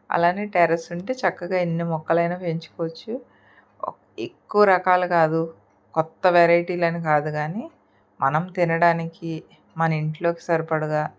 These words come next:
ఒక నాలుగైదు వెరైటీస్ పండించుకున్నా కూడా,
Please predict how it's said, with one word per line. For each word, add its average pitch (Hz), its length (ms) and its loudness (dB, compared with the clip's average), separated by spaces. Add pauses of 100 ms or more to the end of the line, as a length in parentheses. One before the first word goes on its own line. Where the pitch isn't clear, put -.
(680)
ఒక - 300 -6
నాలుగైదు 165 500 4
వెరైటీస్ 175 480 2
పండించుకున్నా 175 720 -2
కూడా, 160 280 0